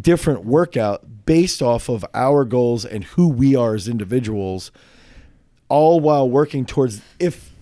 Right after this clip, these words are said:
he and I were still competing and throwing, all while working towards that same goal. And I think that that's the big thing, is that sports teams could download this and get a kid who would be similar to me, you know, in high school, or, or Trevor, benching a lot in high school.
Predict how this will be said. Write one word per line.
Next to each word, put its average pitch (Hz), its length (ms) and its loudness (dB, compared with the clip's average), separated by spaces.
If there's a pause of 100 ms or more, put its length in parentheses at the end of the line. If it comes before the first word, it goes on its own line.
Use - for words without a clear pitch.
(180)
he - 180 -8
and 135 100 -2
I 117 100 0
were 110 120 -2
still 120 180 -4
competing 113 420 -4
and 90 100 -10
throwing, 113 440 -2 (380)
all 147 180 0
while 123 240 0
working 113 400 -2
towards 113 260 -8
that 104 200 -10
same 107 320 -8
goal. 85 340 -8
And 90 100 -10
I 110 80 -6
think 127 200 -6
that 107 160 -8
that's 120 260 -2
the 120 100 -4
big 104 220 -6
thing, 135 200 -2
is 110 100 -4
that 107 160 -8 (680)
sports - 520 0
teams 123 420 -2
could 117 200 -4
download 117 500 -4
this 92 420 -10
and 110 160 -10
get 113 160 -8
a 101 60 -6
kid 131 300 0
who 117 140 0
would 113 140 -6
be 104 140 -10
similar 127 380 -2
to 120 140 -8
me, 123 400 2 (360)
you 117 60 -6
know, 117 80 0
in 107 80 -2
high 135 160 0
school, 123 320 0
or, 104 200 0
or 104 280 -2
Trevor, 123 380 0
benching 135 400 -2
a 127 40 0
lot 120 200 2
in 104 60 -4
high 127 160 0
school. 110 400 -6